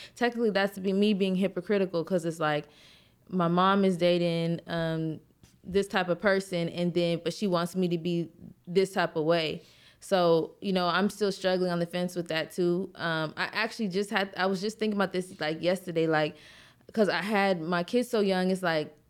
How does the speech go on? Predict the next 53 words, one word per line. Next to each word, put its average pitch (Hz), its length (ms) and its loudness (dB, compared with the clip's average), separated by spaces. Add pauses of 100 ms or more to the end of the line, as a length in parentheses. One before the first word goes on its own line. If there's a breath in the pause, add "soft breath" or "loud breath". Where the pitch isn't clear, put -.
(100)
I 180 80 -4
feel 202 140 2
like 196 80 4
I'm 180 340 -2
living 196 400 0
life 175 240 0
backwards 185 380 2
now, 160 140 -2
'cause 180 120 -2
I 160 100 2
didn't 196 320 2
live 190 240 2
for 190 200 0
the, 165 120 -2
like, 160 240 -2 (460)
ten 226 240 2
years. 185 420 4
The 175 100 2
first, 196 340 2
like, 175 240 0
the 180 80 0
last 180 280 2
ten 196 140 -2
years 202 160 0
I 160 100 2
wasn't 175 320 0
living. 185 280 2
So 165 160 -2
now 190 680 4
I'm 175 240 0
a 170 60 0
little 185 280 2
bit 185 100 2
more 170 120 0
comfortable 180 380 -2
with 170 120 -2
myself, 202 680 0 (320 loud breath)
and 175 80 -4
I'm 180 100 -2
trying 175 320 -2
to 180 120 -6
figure 175 260 0
out 156 100 2
this 160 120 -2
whole 180 140 0
little 170 180 0
dating 185 320 0
stuff. 226 440 0 (160)
And, 170 480 -2 (640 loud breath)
um, 160 380 0
but - 120 -6
they 214 140 0
don't, 196 260 0